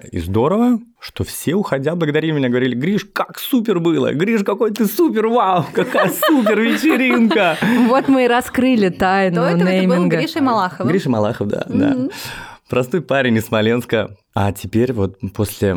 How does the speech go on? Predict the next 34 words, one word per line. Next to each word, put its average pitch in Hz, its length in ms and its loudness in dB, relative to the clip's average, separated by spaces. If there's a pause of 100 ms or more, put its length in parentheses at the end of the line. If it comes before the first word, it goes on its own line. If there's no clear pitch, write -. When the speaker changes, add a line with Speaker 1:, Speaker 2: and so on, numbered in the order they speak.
(140)
Speaker 1:
этой 92 160 -2
вечеринки, 98 440 -2
благодаря 92 460 0
Ане 95 200 0
Павлюченко, 90 920 -2
Ань, 92 200 0
привет, 92 260 0
я 90 60 -4
надеюсь, 90 260 -2
ты - 80 -20
послушаешь - 680 -6 (480)
Speaker 3:
Мы 214 120 0
Speaker 1:
этот 202 120 0
Speaker 3:
ей 202 60 -2
Speaker 1:
подкаст. 208 280 -2
Speaker 3:
скинем, 208 160 -2
Speaker 1:
Я 262 60 0
тебе - 80 -6
Speaker 3:
если 104 140 -2
Speaker 1:
очень 117 280 0
Speaker 3:
что. 107 80 2
Speaker 1:
благодарен, 101 680 0
люблю 98 340 0
тебя. 101 400 -2
Я 101 220 0
стал 113 160 -2
Гриша 107 220 -4
Супер. 104 300 -6 (420)
Speaker 2:
Будет 208 340 0
щас 185 240 -4
история 170 560 -2
из 180 220 0
моего 175 340 0
детства, 165 600 -6